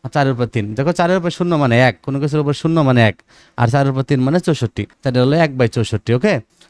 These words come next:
আর তারপরে এখানে দেখো, আরেকটা আছে আঠারোর উপরে তিন, আঠারোর উপরে শূন্য, আঠারোর উপরে শূন্য মানে হলো এক, আর আঠারোর উপর তিন মানে আট তিনবার গুণ করবা, তাহলে তোমরা পাঁচশো বারো হয়ে যাবে। এটা কাজ শেষ। এবার দেখো, দুইয়ের উপর তিন আর চার, দুইয়ের উপর তিন মানে হলো,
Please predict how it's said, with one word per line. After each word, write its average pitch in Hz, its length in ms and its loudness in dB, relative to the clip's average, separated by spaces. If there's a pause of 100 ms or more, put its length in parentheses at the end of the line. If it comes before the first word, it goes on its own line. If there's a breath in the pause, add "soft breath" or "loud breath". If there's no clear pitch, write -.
(120)
আর 131 160 0
তারপরে 165 340 0
এখানে 185 200 0
দেখো, 180 140 0
আরেকটা 165 260 2
আছে 160 120 0
আঠারোর 165 280 2
উপরে 165 160 0
তিন, 214 180 -2
আঠারোর 151 240 0
উপরে 120 140 -4
শূন্য, 101 240 -4 (420 soft breath)
আঠারোর 160 260 2
উপরে 160 120 0
শূন্য 160 260 0
মানে 135 200 2
হলো 131 180 2
এক, 160 220 2 (200)
আর 131 140 0
আঠারোর 139 260 2
উপর 135 140 -4
তিন 151 180 -4
মানে 151 240 -2
আট 156 280 0
তিনবার 165 320 0
গুণ 123 200 0
করবা, 104 300 0 (140)
তাহলে 127 160 0
তোমরা 135 200 0
পাঁচশো 143 300 -2
বারো 117 200 4
হয়ে 101 160 2
যাবে। 104 220 -2 (220)
এটা 156 180 2
কাজ 156 240 0
শেষ। 151 160 0
এবার 175 180 0
দেখো, 190 200 -2
দুইয়ের 185 320 4
উপর 180 160 -2
তিন 214 260 -2
আর 131 200 2
চার, 107 180 0 (240)
দুইয়ের 160 160 2
উপর 180 140 2
তিন 185 260 0
মানে 170 220 0
হলো, 147 220 4